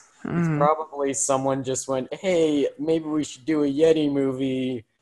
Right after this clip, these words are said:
Speaker 1: And everyone just decided, "Quick, we're gonna make the best one out of those." <laughs>
Speaker 2: Yeah, it's, it's like there was a bet or something.
Speaker 1: Or
Speaker 2: I
Speaker 1: maybe
Speaker 2: mean
Speaker 1: it was like that penguins phrase we had, like,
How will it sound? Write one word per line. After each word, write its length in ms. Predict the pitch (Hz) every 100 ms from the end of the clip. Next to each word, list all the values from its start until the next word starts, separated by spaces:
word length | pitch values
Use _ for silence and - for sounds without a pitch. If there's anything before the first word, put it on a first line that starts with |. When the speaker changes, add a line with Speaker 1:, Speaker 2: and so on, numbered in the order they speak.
| _ _ 131
Speaker 1:
And 120 | 135
everyone 440 | 139 135 139 143
just 200 | 135 135
decided, 440 | 127 143 135 135 131
"Quick, 380 | 254 269 180
we're 160 | 160 170
gonna 160 | 180 170
make 220 | 175 170
the 80 | 143
best 480 | 170 170 185 -
one 200 | 156 151
out 200 | 143 143
of 100 | 139
those." 720 | 135 139 135 135 - - - -
<laughs> 80 | 294 - 262 - - -
Speaker 2:
Yeah, 400 | 196 196 160 135
it's, 240 | 170 190 170
it's 160 | -
like 140 | 175 156
there 200 | 156 156
was 120 | 160
a 80 | 147
bet 340 | - 233 -
or 120 | 151
something. 500 | 170 143 - 82 - 160 _ - - - _ _ _ _ _ _ _
Speaker 1:
Or 140 | - 202
Speaker 2:
I 20 |
Speaker 1:
maybe 260 | 220 247 247
Speaker 2:
mean 40 |
Speaker 1:
it 120 | 226
was 120 | 202
like 260 | 180 196 -
that 320 | 175 - -
penguins 640 | - 165 160 147 139 120
phrase 600 | - 135 131 127 123 117
we 140 | 123 120
had, 320 | 131 123 113
like, 460 | 120 117 113 101